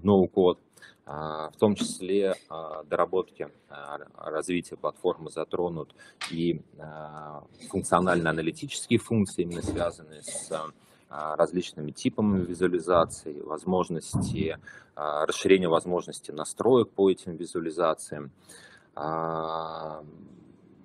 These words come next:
то, что касается именно хранения данных и структуры данных, здесь появится дополнительная возможность, в том числе и при работе с, с О Б Д ClickHouse. А, ну,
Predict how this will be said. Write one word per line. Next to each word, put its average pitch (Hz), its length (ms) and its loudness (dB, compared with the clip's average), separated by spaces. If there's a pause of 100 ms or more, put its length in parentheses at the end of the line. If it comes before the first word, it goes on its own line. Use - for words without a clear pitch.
(160)
то, 104 120 8
что - 180 -6
касается 90 640 0
именно 80 340 -6
хранения 90 680 -2
данных 80 500 -6
и 76 40 -16
структуры - 540 2
данных, 95 420 2
здесь 85 200 -6
появится 82 500 -6
дополнительная 80 600 -6
возможность, 76 520 -8
в - 60 -20
том 73 160 -8
числе 80 460 -6
и 71 40 -8
при 76 280 -8
работе 76 480 -4
с, 73 460 -6 (300)
с - 160 -12
О 80 40 -6
Б 78 120 0
Д 78 180 0
ClickHouse. 76 720 -2 (520)
А, 76 420 -6 (480)
ну, 127 180 -4